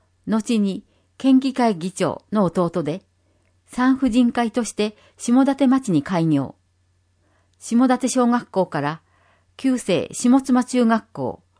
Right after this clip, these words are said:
三年生前期まで在籍していたが、関東大震災被災者救護のため、文七氏が上京したため東京へ移住。明治大学商学部卒業。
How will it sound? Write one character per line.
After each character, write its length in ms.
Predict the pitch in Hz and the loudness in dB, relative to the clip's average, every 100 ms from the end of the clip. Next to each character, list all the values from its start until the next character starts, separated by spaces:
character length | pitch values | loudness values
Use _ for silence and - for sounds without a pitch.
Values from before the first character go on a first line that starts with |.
| _ _ - | _ _ -4
三 220 | 247 254 | 2 4
年 180 | 262 254 | 4 2
生 220 | 175 156 | 0 0
前 240 | 156 202 | 0 0
期 120 | 202 196 | 0 -2
ま 140 | 190 | -2
で 200 | 160 165 _ _ _ | -4 -6 _ _ _
在 220 | - 226 254 | 0 2 2
籍 280 | 254 208 | -2 -6
し 100 | 170 | -8
て 100 | - | -4
い 100 | 165 | -4
た 160 | 160 175 | -2 -2
が、 200 | 156 156 _ _ _ _ _ _ - | -4 -6 _ _ _ _ _ _ -2
関 200 | 262 262 | 2 2
東 220 | 254 226 | 2 4
大 200 | 196 214 | 4 4
震 260 | - 214 | 2 0
災 300 | 208 180 170 - _ _ | 0 -2 -6 -8 _ _
被 120 | - 196 | -18 -4
災 240 | 277 277 | -2 0
者 140 | 269 | -2
救 220 | 254 269 262 | -2 2 4
護 140 | 247 | 4
の 100 | 156 | 2
た 160 | 160 139 | 0 -2
め、 220 | 143 - _ _ _ _ - | -4 -8 _ _ _ _ 2
文 200 | 233 262 | 4 4
七 220 | - - | 2 -10
氏 140 | - | -4
が 140 | 233 208 | -2 0
上 200 | 214 226 | 0 2
京 220 | - 220 | 0 0
し 60 | |
た 140 | - 208 | 0 -4
た 140 | 196 | -2
め 200 | 185 185 - _ | -4 -4 -10 _
東 220 | - 269 269 | -2 0 2
京 240 | 262 156 | 2 2
へ 60 | 127 | 0
移 120 | 135 | -4
住。 320 | 135 143 - - _ _ _ _ _ _ _ _ _ _ | -4 -6 -6 -16 _ _ _ _ _ _ _ _ _ _
明 180 | 190 240 | 0 2
治 140 | 220 226 | 2 2
大 180 | 226 | 4
学 300 | 208 165 165 | 4 0 -4
商 180 | 156 233 | -2 2
学 280 | 214 214 202 | 2 0 -2
部 100 | 151 | -2
卒 280 | 156 143 170 | -6 -6 -2
業。 300 | 160 147 | 0 -2